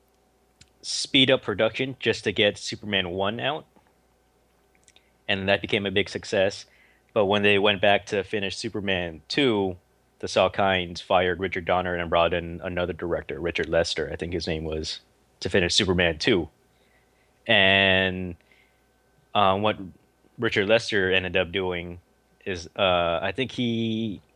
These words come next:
replaced a lot of the scenes in Superman two.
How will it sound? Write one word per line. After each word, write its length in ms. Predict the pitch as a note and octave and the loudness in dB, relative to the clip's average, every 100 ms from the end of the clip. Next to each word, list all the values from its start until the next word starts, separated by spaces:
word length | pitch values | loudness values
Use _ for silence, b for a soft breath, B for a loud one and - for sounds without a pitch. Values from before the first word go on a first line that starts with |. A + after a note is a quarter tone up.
| _ _ _ _ _ - | _ _ _ _ _ -2
replaced 680 | A#2 G#2 - C3 A#2+ A2+ | -2 0 4 6 4 4
a 60 | G#2 | 2
lot 200 | G2+ G2+ | 4 4
of 80 | F#2+ | 4
the 80 | F#2 | -2
scenes 560 | - G#2+ F#2 F2 - - _ _ _ _ _ _ _ _ _ _ _ _ _ - | -4 -6 -6 -10 -12 -18 _ _ _ _ _ _ _ _ _ _ _ _ _ -6
in 160 | F#2+ | -4
Superman 440 | F#2 F#2+ F2+ E2 D2+ | -4 -6 -6 -6 -6
two. 260 | F2+ D2+ | -8 -10